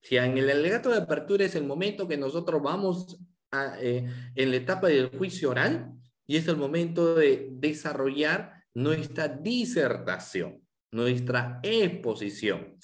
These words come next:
Y el juez llega en ese estadio procesal, pues, en blanco. El juez no conoce el caso, ¿cierto? Entonces, lo que hay que hacer es explicarle, exponer nuestro caso. Entonces, ustedes saben que hay una frase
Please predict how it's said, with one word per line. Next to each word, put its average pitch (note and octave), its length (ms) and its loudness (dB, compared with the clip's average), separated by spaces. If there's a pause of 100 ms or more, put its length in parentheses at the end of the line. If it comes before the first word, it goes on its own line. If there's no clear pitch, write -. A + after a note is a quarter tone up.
(280)
Y E3 160 2
el F3+ 80 4
juez A#3+ 320 2
llega E3+ 640 2
en B2+ 160 0
ese D#3+ 180 -2
estadio D3 400 2
procesal, C#3 540 -2
pues, D#3 180 -2
en D3+ 160 -4
blanco. F3+ 720 -2 (400)
El C#3 160 0
juez F#3 160 4
no F#3+ 260 2
conoce E3 440 0
el A#2+ 120 -2
caso, C#3+ 400 -2
¿cierto? F3 480 0
Entonces, B2 300 -2
lo A2+ 140 0
que C#3 60 2
hay D3+ 80 0
que F3 80 2
hacer E3+ 220 0
es G#3 220 4 (460)
explicarle, A#2+ 1040 -2
exponer C#3 880 -2
nuestro F#2 520 -8
caso. - 460 -8 (500)
Entonces, E3+ 840 0 (380)
ustedes G#3 380 0
saben E3 340 0
que D3+ 80 0
hay D3+ 100 2
una D3+ 180 0
frase A#2+ 540 -4